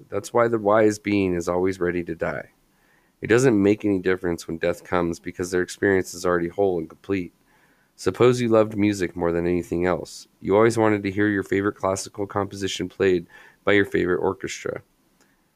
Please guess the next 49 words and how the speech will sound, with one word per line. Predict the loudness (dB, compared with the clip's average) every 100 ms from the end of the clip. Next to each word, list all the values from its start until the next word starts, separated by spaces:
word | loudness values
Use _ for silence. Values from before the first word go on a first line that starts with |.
| _
That | 2 2
was | 2 0
the |
dream | 0 2 2
of | -2
your | -2
life. | 0 0 -2 -16 _ _ _ _
Finally, | 0 2 4 4
it | 2 -2
happens. | -8 -8 -12 -12 -10
You're | -4 0
there | 2 2 2
and | 0
you're | 0 0
actually | -2 -4 -4 -4
hearing | -4 -6 -8
it. | -10 _ _ _ _ -20 -20 _ -10
It | -4
completely | -2 2 2 2 0
fills | 2 2 2
you. | -2 -12 -14 _ _ _ _ _ _ _ _ _ _ _ _ -6
The |
very | 2 4 4
first | 4 2 2 2
notes | 2 2 0 0
lift | 0 0
you | -2
to | 0
where | 0 0
you | 0
needed | -4 -6 -8
to | -8
go. | -6 -6 -8 -18 _ -4
This | -2
shows | 2 2 2
you | 0 0
that | 0
it | 0
only | 0 0
takes | 0 -4 -2
a | 0
moment | 0 0 -2
to | -8
become | -12 -6 -4
absorbed | -6 -6 -2 0 -2 -4
in | -8
a |
transcendental | -6 -4 -4 -2 -4 -4 -6 -10
peace. | -6 -6 -6 -12 -14